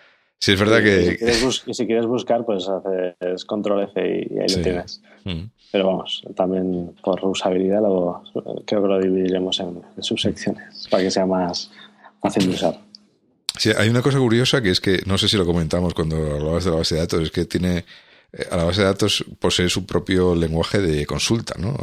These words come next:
Speaker 1: Algo, una especie de S Q L, eh, on
Speaker 2: Mm.
Speaker 1: steroids. <laughs>
Speaker 2: Sí.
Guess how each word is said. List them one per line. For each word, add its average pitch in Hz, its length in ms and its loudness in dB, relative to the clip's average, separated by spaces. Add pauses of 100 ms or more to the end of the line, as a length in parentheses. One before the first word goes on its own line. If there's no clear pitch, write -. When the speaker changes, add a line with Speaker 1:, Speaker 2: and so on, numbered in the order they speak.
Speaker 1:
Algo, 76 360 -2
una 87 360 -2
especie 85 360 -2
de 80 80 0
S 78 160 0
Q 85 200 0
L, 73 600 -4 (1080)
eh, 82 220 0
on 104 100 4
Speaker 2:
Mm. 107 60 6
Speaker 1:
steroids. 80 840 0 (360)
<laughs> - 400 -14
Speaker 2:
Sí. - 260 0